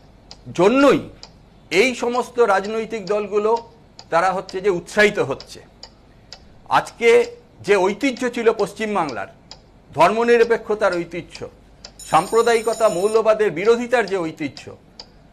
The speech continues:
সেই ঐতিহ্যগুলোকে খান খান করে ভেঙে দিয়েছে হচ্ছে তৃণমূল কংগ্রেসের এই সমস্ত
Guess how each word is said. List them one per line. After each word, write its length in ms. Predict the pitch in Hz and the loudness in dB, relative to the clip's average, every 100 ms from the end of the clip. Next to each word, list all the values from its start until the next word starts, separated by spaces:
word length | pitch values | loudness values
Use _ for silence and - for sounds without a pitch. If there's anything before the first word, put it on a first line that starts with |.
| _ - | _ -4
সেই 260 | 175 214 233 | 0 0 0
ঐতিহ্যগুলোকে 1300 | 165 185 226 214 - 220 208 220 214 226 240 - - _ - - _ _ | -4 -4 -6 -12 -4 -4 -4 -6 -2 0 0 -4 -20 _ -20 -20 _ _
খান 260 | - 202 247 | 0 0 2
খান 220 | 269 269 | 2 2
করে 180 | 247 240 | 4 4
ভেঙে 280 | 180 202 208 | 4 0 0
দিয়েছে 320 | 208 208 202 | 0 -2 -2
হচ্ছে 340 | 180 180 202 | -8 -6 -6
তৃণমূল 440 | 196 170 196 196 196 | -6 -6 -4 -2 -2
কংগ্রেসের 440 | 180 175 180 196 170 | -4 -4 -6 -6 -6
এই 80 | |
সমস্ত 360 | 156 160 160 151 | -8 -10 -10 -12